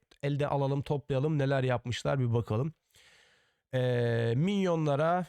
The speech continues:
mızrak becerilerine, bazı bosslara ve birkaç tane de hata düzeltmesini içeriyor bu yama.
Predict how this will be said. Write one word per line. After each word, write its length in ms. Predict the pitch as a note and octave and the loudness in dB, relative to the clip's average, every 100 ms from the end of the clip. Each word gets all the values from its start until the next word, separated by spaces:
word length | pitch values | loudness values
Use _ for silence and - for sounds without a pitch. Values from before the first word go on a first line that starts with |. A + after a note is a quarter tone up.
| - | -4
mızrak 480 | C3+ D3+ C#3+ E3+ D3 | -2 0 0 0 0
becerilerine, 680 | D3 D3 D3 C3+ B2+ D3 D3 | 0 0 0 0 0 0 2
bazı 340 | D3+ D#3 C#3+ | 2 2 0
bosslara 720 | B2+ B2+ - C3+ D#3 F3+ - C3 | 0 -2 -4 -2 0 -2 -2 -4
ve 160 | D3+ | -2
birkaç 320 | C3 D#3+ C#3+ | 0 -2 -2
tane 280 | - C3 C3 | -2 -2 0
de 40 | D#3+ | 0
hata 420 | C#3 - C#3+ B2 | -2 -2 -2 0
düzeltmesini 600 | A2+ A2+ - A2 - A2+ | 0 -2 -2 -4 -2 -4
içeriyor 460 | - G#2+ G#2 G#2 | -2 -2 -2 -2
bu 80 | G#2 | -2
yama. 360 | B2+ D3+ D3+ | -2 0 -2